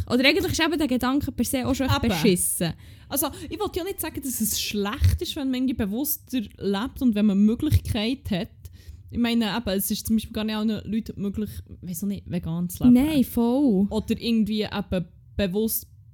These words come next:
Speaker 2: Bio einzukaufen oder be-, ich weiss auch nicht. Und ich finde, wenn man die Möglichkeit hat, dann sollte man so nutzen. Es ist sonst einfach auch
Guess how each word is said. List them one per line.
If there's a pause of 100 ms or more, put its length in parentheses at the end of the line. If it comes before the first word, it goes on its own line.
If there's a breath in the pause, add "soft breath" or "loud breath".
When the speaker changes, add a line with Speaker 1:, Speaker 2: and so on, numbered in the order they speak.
Speaker 2:
Bio
einzukaufen
oder (260)
be-,
ich
weiss
auch
nicht. (280 loud breath)
Und
ich
finde, (120)
wenn
man
die
Möglichkeit
hat,
dann
sollte
man
so
nutzen.
Es
ist
sonst
einfach
auch